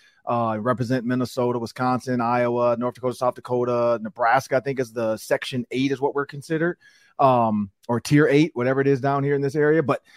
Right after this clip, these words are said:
you know, all that stuff, we're, we're, we're, our family is like, "Oh, let us know when she's playing. We wanna come out and see." So it's, it's been fun, but I, I will say I've learned a lot, uh, from you guys. And I know even, like, when my dad would come back for the, for the arrives with the guys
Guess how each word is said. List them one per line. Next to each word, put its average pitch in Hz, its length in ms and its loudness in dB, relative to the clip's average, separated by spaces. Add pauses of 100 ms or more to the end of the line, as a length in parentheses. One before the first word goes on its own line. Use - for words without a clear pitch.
(160)
you 214 80 4
know, 160 360 6
all 170 160 12
that 180 160 6
stuff, 160 280 2
we're, 156 140 6
we're, 143 240 2
we're, 143 220 0
our 139 180 2
family 143 400 -2
is 123 80 -6
like, 123 100 -6
"Oh, 151 120 2
let 147 180 2
us 156 120 -6
know 160 80 0
when 156 100 0
she's 143 160 -10
playing. 147 320 -4
We 120 80 -2
wanna 139 160 -4
come 139 180 -6
out 143 120 0
and 120 80 -10
see." 143 240 -2
So 135 280 0 (320)
it's, 160 300 2
it's 147 180 2
been 165 220 4
fun, 151 400 0
but 135 100 2
I, 139 80 8
I 135 220 4
will 139 280 2
say 139 240 0
I've 127 140 0
learned 131 260 -4
a 120 60 -2
lot, 131 540 2 (400)
uh, 117 400 0
from 131 320 -2
you 127 120 -2
guys. 123 360 -2
And 123 80 -4
I 120 80 -4
know 127 180 -2
even, 135 220 -2
like, 127 100 -2
when 120 80 -4
my 123 80 -2
dad 127 240 2
would 120 140 -2
come 127 100 -6
back 127 160 -2
for 123 100 -8
the, 117 220 -4
for 120 160 -8
the 117 100 -2
arrives 123 360 0
with 107 80 -18
the 113 80 -8
guys 117 500 -2